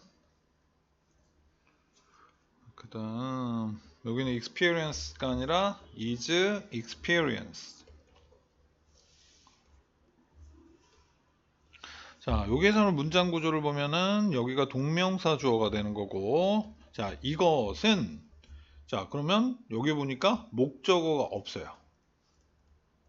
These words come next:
그렇기 때문에 수동태가 들어가는 거야. 자, 더 작은 집으로 다운그레이드를 하는 것은 상실, 손실, 상실로서 경험되어집니다. 느껴진다는 얘기가 되겠지.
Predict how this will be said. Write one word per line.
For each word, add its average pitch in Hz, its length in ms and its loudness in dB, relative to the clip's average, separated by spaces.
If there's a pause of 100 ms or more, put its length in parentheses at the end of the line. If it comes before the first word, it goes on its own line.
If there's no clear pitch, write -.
(360)
그렇기 151 260 -2
때문에 165 480 -2 (140)
수동태가 220 640 0
들어가는 82 380 -10
거야. - 180 -20 (1800)
자, 92 160 -8
더 127 200 2
작은 175 380 4
집으로 127 680 4
다운그레이드를 151 1120 2
하는 156 180 -2
것은 131 440 -2 (420)
상실, 214 840 0 (260)
손실, 233 600 2 (180)
상실로서 226 1160 0
경험되어집니다. 127 1300 2
느껴진다는 151 760 4
얘기가 113 220 -2
되겠지. 131 420 -6